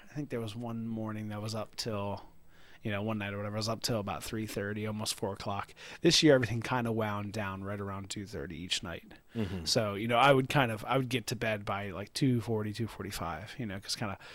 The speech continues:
Speaker 1: wander around a little bit, you know, see if there's anything else to see, and then kinda work my way up and slowly get into bed and refill the air mattress with air
Speaker 2: <laughs>
Speaker 1: and, uh,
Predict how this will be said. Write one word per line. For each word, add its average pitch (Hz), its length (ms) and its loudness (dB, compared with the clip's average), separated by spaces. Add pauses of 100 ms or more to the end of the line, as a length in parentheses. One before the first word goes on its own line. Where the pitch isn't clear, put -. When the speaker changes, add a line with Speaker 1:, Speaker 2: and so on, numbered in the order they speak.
(260)
Speaker 1:
wander 156 320 10
around 139 360 6
a - 20 0
little 131 180 2
bit, 123 420 2
you 123 120 -2
know, 107 260 -4 (200)
see - 200 0
if 110 100 -2
there's 107 160 -2
anything 110 320 -4
else 104 220 -2
to 110 60 -4
see, 107 380 -2
and 101 120 -4
then 107 80 -4
kinda 104 180 -2
work 110 220 0
my 110 120 4
way 104 280 2
up 104 280 -2
and 104 220 -4 (360)
slowly 151 400 12
get 135 100 10
into 123 180 6
bed 117 280 4
and 110 320 -2 (200)
refill 131 340 8
the 120 120 4
air 113 120 2
mattress 113 420 2
with 110 140 -2
air 107 280 0 (200)
Speaker 2:
<laughs> - 200 -6
Speaker 1:
and, 120 340 2
uh, 143 320 10